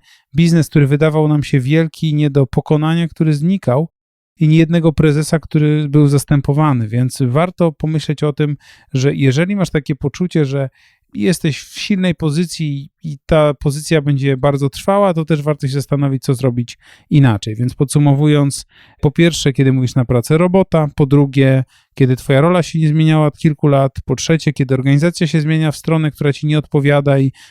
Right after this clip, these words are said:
łudzisz się, że to się zmieni na lepsze, po czwarte, kiedy myślisz, że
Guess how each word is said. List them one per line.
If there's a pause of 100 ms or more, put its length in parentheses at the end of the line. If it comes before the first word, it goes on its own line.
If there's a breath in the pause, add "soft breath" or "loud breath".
(100)
łudzisz
się,
że (140)
to
się
zmieni (340 soft breath)
na
lepsze, (340 soft breath)
po
czwarte,
kiedy
myślisz,
że